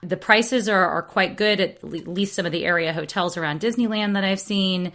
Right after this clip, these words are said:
I anticipate, though, as soon as it's clear that things are gonna reopen again, a lot of people are gonna get that eureka moment and go plan, and rooms are gonna book up and prices are gonna go up. So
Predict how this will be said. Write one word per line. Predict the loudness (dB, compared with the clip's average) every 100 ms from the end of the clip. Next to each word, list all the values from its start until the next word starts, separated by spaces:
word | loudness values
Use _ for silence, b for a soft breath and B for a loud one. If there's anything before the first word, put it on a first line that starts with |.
| 2
I | 4 4 0 -4
anticipate, | -4 0 0 2 2 2 0 2
though, | 2 4 4 2
as | 0 -2 -4
soon | 0 0 0 -2
as | 0 0 0 -2 -6 -12 -10
it's | -8 -8
clear | -4 0 0
that | -2
things | -4 -4
are | -4
gonna | -4 -4
reopen | -2 0 0 -2
again, | -4 -2 -2 -2
a |
lot | -2 -4
of | -4
people | -10 -6 -4
are | -4
gonna | -4 -4
get | -6 -2
that | 0 0 -6 -8
eureka | -2 -2 0 0
moment | 0 0 0 -2 -6
and | -6 -2 -2 -4
go | 0 0
plan, | 0 -4 0 0 0
and | 0 -4
rooms | -6 -6
are | -6
gonna | -8
book | -6 -6 0
up | 2 2 0
and | -6
prices | -4 -4 -4 -8
are | -8
gonna | -8 -8
go | -6 -4
up. | -4 -6 -6 -8
So | -2 2 2 2